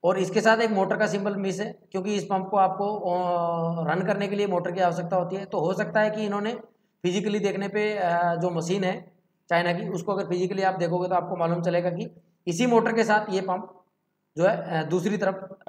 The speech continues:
एक तरफ ये pump लगाया है motor के और एक तरफ ये लगाया है, ठीक है, Two side जो shaft रहती है, दोनों तरफ ये pump, अ, दोनों लगे हुए हैं एक ही motor पे,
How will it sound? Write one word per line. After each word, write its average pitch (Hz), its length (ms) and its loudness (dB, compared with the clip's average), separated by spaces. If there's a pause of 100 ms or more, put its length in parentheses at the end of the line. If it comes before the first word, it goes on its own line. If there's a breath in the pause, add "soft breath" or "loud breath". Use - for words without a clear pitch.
(140)
एक 190 160 -2
तरफ 196 200 -2
ये 180 120 2
pump 196 260 -2
लगाया 202 260 4
है 208 160 4
motor 208 200 -4
के 247 160 -6 (400)
और 175 80 2
एक 175 140 0
तरफ 208 180 -6
ये 151 120 -2
लगाया 90 220 -6
है, 80 80 -18 (580)
ठीक 202 160 -2
है, 254 80 0 (400)
Two 190 100 2
side 190 260 0
जो 190 140 -2
shaft 170 280 0
रहती 170 200 -2
है, 220 80 -4
दोनों 170 300 -2
तरफ 170 260 0
ये 170 120 0
pump, 165 280 -4
अ, 170 340 -4
दोनों 151 280 -2
लगे 117 160 -2
हुए 98 180 -12
हैं - 100 -20 (100)
एक 143 100 -6
ही 143 60 -10
motor 95 240 -12
पे, - 140 -20